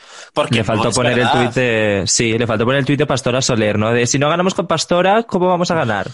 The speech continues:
Speaker 2: algún
Speaker 1: Uf,
Speaker 2: día?". Le
Speaker 1: otra
Speaker 2: faltó
Speaker 1: pereza,
Speaker 2: solo eso.
Speaker 1: otra pereza. Bueno, eh, se veía venir, quiero decir, es que es lo que has, eh, básicamente eso que has dicho tú, quizá con un poco menos de vehemencia, pero, <laughs> pero,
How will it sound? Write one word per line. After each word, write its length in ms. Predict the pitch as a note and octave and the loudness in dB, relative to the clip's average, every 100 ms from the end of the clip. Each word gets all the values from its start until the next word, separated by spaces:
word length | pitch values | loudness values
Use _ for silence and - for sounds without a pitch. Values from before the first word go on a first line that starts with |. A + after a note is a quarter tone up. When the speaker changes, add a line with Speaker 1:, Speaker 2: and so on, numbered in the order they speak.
| - - | -8 -4
Speaker 2:
algún 260 | C#3+ E3 | 0 2
Speaker 1:
Uf, 80 | G3 | 2
Speaker 2:
día?". 360 | A2 G#2 G2+ C#3 E3+ | 0 0 -2 -8 -4
Le 100 | B2+ | -2
Speaker 1:
otra 140 | C3 A2 | -2 -2
Speaker 2:
faltó 120 | B2+ | -2
Speaker 1:
pereza, 160 | B2 | 0
Speaker 2:
solo 180 | C3+ A#2 | 0 0
eso. 340 | A#2 A2 G2+ A#2+ | 0 0 -4 -6
Speaker 1:
otra 300 | - B2+ C3+ | -8 -4 -4
pereza. 640 | A2 G2 - - G2 G#2 _ | -4 -4 -4 -4 -4 -6 _
Bueno, 540 | - A#2 A2+ G2 G2 - | -10 -4 -2 -4 -6 -4
eh, 840 | D3 C3 C3 B2 B2 A#2+ A#2+ A#2+ - - - _ _ _ _ _ _ | -2 -2 0 -2 -2 -2 -2 -4 -8 -20 -20 _ _ _ _ _ _
se 160 | - D#3+ | -4 -2
veía 260 | C3 C3 D3+ | -2 -2 -2
venir, 380 | A#2+ G#2+ B2+ | -2 -4 -4
quiero 180 | B2 A#2 | -4 -4
decir, 200 | A2 - | -4 -4
es 80 | - | -4
que 260 | - A#2+ B2 | -2 -2 -2
es 120 | D3 | -2
lo 100 | C#3+ | -4
que 60 | C#3 | -4
has, 100 | - | -6
eh, 60 | - - - - D3+ D3 | -14 -14 -14 -4 -4 -4
básicamente 380 | E3+ G3 F#3+ E3+ | -4 -2 -4 -2
eso 120 | E3+ | -4
que 80 | D#3+ | -4
has 80 | E3 | -4
dicho 260 | D#3 D3 | -4 -2
tú, 180 | - F#3+ | 0 0
quizá 260 | G3+ C#3 B2+ | 0 -6 -6
con 120 | B2 | -6
un 60 | A#2+ | -6
poco 160 | A#2 | -4
menos 260 | A#2 A#2+ A#2 | -4 -4 -4
de 80 | A2+ | -2
vehemencia, 680 | A2 G#2+ A2 B2+ B2+ F#3 | -2 -2 -4 -6 -2 -2
pero, 140 | D3+ D#3 | 0 -2
<laughs> 1400 | - C#4+ E4 - C#4 - B3 - - - - - D#3 | -4 -4 -4 -2 -4 -4 -6 -6 -8 -4 -2 0 2
pero, 380 | A3+ F#3 F#3 F3 | 2 2 0 -2